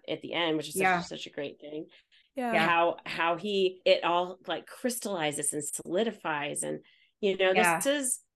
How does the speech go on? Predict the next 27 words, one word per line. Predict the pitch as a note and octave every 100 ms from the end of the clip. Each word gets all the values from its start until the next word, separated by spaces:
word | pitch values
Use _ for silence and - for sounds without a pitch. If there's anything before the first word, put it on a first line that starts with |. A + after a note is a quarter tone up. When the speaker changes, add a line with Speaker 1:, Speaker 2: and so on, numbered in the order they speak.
| -
Speaker 1:
a |
beautiful | D#3+ G3 A#3 F4 F4+ E4+
moment | B3+ G#3 G3+ C#4 B3
in | G3+
this | F#3 F#3+
man's | F3 F3+
life | E3+ E3 F3 E3
that | - D#3
has | D#3 D3+
been | E3 D3
saved | D3 D3+ D#3+ F#3
Speaker 2:
It | F#3 F3+
Speaker 1:
for |
Speaker 2:
is. | E3
Speaker 1:
us. | C3 - - -
Speaker 2:
And | B3+ C#4+
Speaker 3:
That's | D4+
Speaker 2:
it's | C#4 -
Speaker 3:
cool. | D#4+
Speaker 2:
amazing | C#4+ D#4 E4+ A#4 G4+ -
too, | C4+ C#4+
that | C#4 A3+
his | C4+ B3+
transformation | - D4+ D4 - C#4 A3+ A3 B3 A#3 G#3
basically | G3 B3 B3 G#3 G3
happens | A3 F#3+ G3 F#3+ F#3
during, | G3 F3+ F3 E3 E3 F3